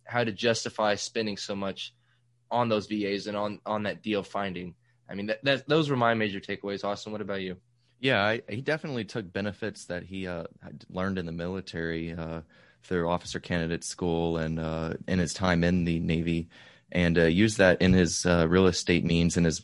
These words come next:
Speaker 2: way to network with people, uh, meeting new people. He didn't know anybody in the, uh, real estate business, uh, and just started out and started out meeting his people, building his team.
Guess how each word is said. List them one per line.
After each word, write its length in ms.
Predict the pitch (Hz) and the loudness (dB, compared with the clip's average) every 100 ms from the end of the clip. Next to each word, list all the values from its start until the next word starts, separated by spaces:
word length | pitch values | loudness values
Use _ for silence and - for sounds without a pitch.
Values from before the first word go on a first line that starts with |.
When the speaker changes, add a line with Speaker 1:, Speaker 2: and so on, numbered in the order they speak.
| - | 0
Speaker 2:
way 160 | 92 | 4
to 100 | 92 82 | 6 4
network 520 | 87 - 87 87 - | 2 2 4 2 2
with 160 | 82 | -4
people, 520 | - 82 - 82 82 - - - _ _ | -2 -4 0 0 0 -4 -20 -20 _ _
uh, 280 | 80 82 78 | -4 0 2
meeting 300 | 85 95 95 | 4 6 6
new 120 | 87 87 | 6 2
people. 420 | 95 85 90 85 | 2 0 2 2
He 120 | 90 | 2
didn't 200 | 92 85 | 2 2
know 180 | 85 85 | 4 4
anybody 440 | 85 80 85 85 | 2 2 2 2
in 140 | 85 85 | 0 0
the, 220 | 82 85 | 0 0
uh, 120 | 85 | -2
real 200 | 85 80 | 0 0
estate 380 | 80 - 87 - | -2 -2 -2 0
business, 540 | 80 - 85 80 - _ - - _ - | -2 -2 -2 -4 -8 _ -20 -20 _ -2
uh, 140 | 87 | 2
and 140 | 87 92 | 4 4
just 160 | 92 | 2
started 320 | - 95 104 | 2 4 4
out 300 | 87 101 113 - | 4 4 2 0
and 380 | 87 87 82 - _ _ _ _ _ _ _ _ _ - _ - | 0 0 -2 -6 _ _ _ _ _ _ _ _ _ -20 _ -16
started 340 | - - 101 101 | -4 4 6 6
out 120 | 101 | 6
meeting 220 | 95 101 | 6 4
his 120 | 101 | 2
people, 560 | - 104 98 110 110 113 _ _ | 2 0 2 2 0 -2 _ _
building 280 | - 101 107 | 4 6 6
his 160 | 101 - | 2 0
team. 520 | - 95 98 107 110 | -2 2 2 0 -4